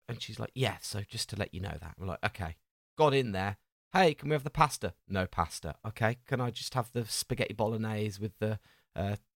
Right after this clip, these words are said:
tagliatelle or whatever?" "Haven't got any bolognese." "All right, um, well, we'll just have the avocado." "No avocado." "Okay, have you got, a-, li-, what do you have?" "You can have a picante pizza."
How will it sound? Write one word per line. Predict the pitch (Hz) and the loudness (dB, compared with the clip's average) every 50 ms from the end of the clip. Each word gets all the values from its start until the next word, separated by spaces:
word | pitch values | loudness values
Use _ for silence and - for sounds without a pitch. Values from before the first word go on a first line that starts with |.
| _ _ _ _ _ - | _ _ _ _ _ -4
tagliatelle | - 113 110 98 104 107 104 - - 110 95 92 85 | -2 -2 -2 0 -2 -4 -2 0 2 2 2 2 -2
or | |
whatever?" | 87 - - 85 - 76 - _ _ _ - | -4 -4 -6 -6 -8 -10 -12 _ _ _ 4
"Haven't | - 113 98 98 92 | 6 6 6 6 4
got | 78 - | -2 -2
any | 80 85 82 82 - _ | -2 -4 -6 -8 -10 _
bolognese." | - 87 85 90 80 78 78 76 78 - - - - | -6 -4 -4 -4 -4 -6 -8 -8 -8 -10 -10 -6 -2
"All | 110 110 98 | 0 0 2
right, | 98 107 107 92 _ _ - | 0 0 -2 -4 _ _ -4
um, | 92 92 95 101 101 98 - - - - - - _ _ _ | -2 0 0 0 -2 -4 -6 -10 -16 -20 -20 -20 _ _ _
well, | - 104 101 | 0 0 0
we'll | 87 101 | 0 -2
just | 95 98 95 - - | -4 -4 -6 -4 -2
have | 107 92 - - | -2 -2 -2 -4
the | 90 85 - - | -6 -4 0 0
avocado." | 104 98 90 - - 101 87 90 - | 0 0 0 0 2 2 2 2 2
"No | 98 98 104 107 101 | 0 2 4 6 6
avocado." | 98 92 87 92 - - 87 80 82 82 - 78 82 85 - _ _ - | 6 4 4 0 -4 -2 -2 -2 -2 -2 -6 -8 -8 -10 -12 _ _ -6
"Okay, | 104 - - 87 85 | -4 -2 -2 -2 0
have | 85 90 107 | -2 -4 -4
you | 110 | 0
got, | - 113 - - | 0 0 2 4
a-, | 110 120 - - | 2 2 2 0
li-, | 120 117 107 76 82 - - - - | -6 -6 -6 -8 -12 -16 -14 -6 2
what | 127 147 170 175 - - | 6 8 8 6 6 4
do | 151 156 | 2 2
you | 143 117 | 4 6
have?" | 98 87 85 87 - - _ _ _ _ _ - | 6 6 4 4 0 -6 _ _ _ _ _ -6
"You | 117 - | -4 0
can | - 113 | 2 2
have | 110 101 | 4 2
a | 107 | 0
picante | - - - - 107 95 95 92 - 92 - | -2 -4 -2 0 2 2 2 0 -4 -4 -2
pizza." | 92 82 85 - - - - 78 - | -2 -2 -2 -4 -6 -6 -6 -6 -8